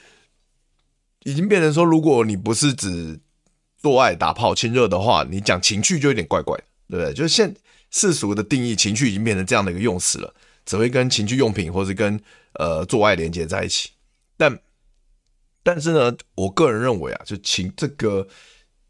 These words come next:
情趣，如果我们要广义来讲，其实它就是一种情绪波动啊，一种造成女生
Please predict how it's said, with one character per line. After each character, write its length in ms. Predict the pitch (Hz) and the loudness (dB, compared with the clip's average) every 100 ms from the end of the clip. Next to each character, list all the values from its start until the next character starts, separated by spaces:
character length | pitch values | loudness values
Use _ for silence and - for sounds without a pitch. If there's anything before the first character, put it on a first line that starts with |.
| _ - | _ -4
情 300 | - 104 131 | -2 0 0
趣， 240 | - - | 0 2
如 80 | 127 | 2
果 80 | 127 | 0
我 40 | |
们 100 | 95 | 0
要 80 | 90 | -2
广 380 | 95 - 87 92 | -2 0 0 0
义 160 | 139 | -4
来 240 | 104 85 90 | -2 0 -2
讲， 260 | - 64 - _ _ _ | -2 -4 -8 _ _ _
其 160 | - 160 | -8 -4
实 120 | 185 | 0
它 160 | 185 | 2
就 160 | 180 180 | 2 0
是 180 | 147 160 | 0 0
一 80 | 156 | 2
种 280 | 143 90 - _ _ _ _ _ - | 0 -2 -8 _ _ _ _ _ -4
情 260 | - 101 | -2 0
绪 220 | 123 180 120 | 0 0 0
波 260 | - 107 | 0 0
动 240 | 92 104 76 | 2 0 -2
啊， 160 | - _ _ _ | -14 _ _ _
一 160 | - 180 | -2 0
种 240 | 135 82 - | 0 -2 -2
造 300 | 202 175 208 | 2 2 2
成 340 | 123 95 90 - _ _ _ | -2 -2 -4 -14 _ _ _
女 280 | - 131 113 | -6 -2 -2
生 440 | 104 156 147 156 | 0 2 2 -2